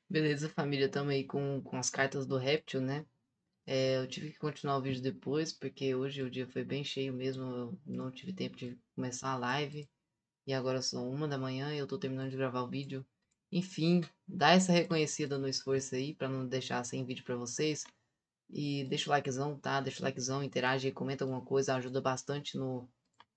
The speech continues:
no engajamento do canal. E vamos lá, família. Vamos falar da Bonsale, tá? Essa primeira carinha aqui, a Ivory Chop. Basicamente é uma carta que você coloca nas costas aí, né?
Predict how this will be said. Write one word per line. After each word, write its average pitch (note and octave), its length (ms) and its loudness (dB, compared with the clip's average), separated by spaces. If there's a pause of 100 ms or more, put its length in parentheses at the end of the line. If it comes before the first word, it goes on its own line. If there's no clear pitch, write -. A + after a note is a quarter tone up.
no C#3+ 80 -2
engajamento C#3 540 2
do C3 100 -2
canal. A#2+ 320 -4
E D3 60 -2
vamos F#3 240 4
lá, - 80 -6
família. B2+ 440 -2 (720)
Vamos C4+ 140 -2
falar C4 140 4
da G#3+ 120 4
Bonsale, F#3+ 640 6
tá? F3+ 320 4
Essa F#3+ 200 2
primeira F#3 340 8
carinha F3 380 2
aqui, D3+ 140 -2
a C#3 260 6
Ivory F3 340 2
Chop. A#2 260 -2 (960)
Basicamente C4 600 2
é C4 40 6
uma A#3+ 80 4
carta G3+ 280 0
que F#3 80 0
você F#3+ 180 2
coloca F3 240 6
nas F3+ 220 4
costas E3+ 400 0
aí, F3+ 140 4
né? F#3+ 200 8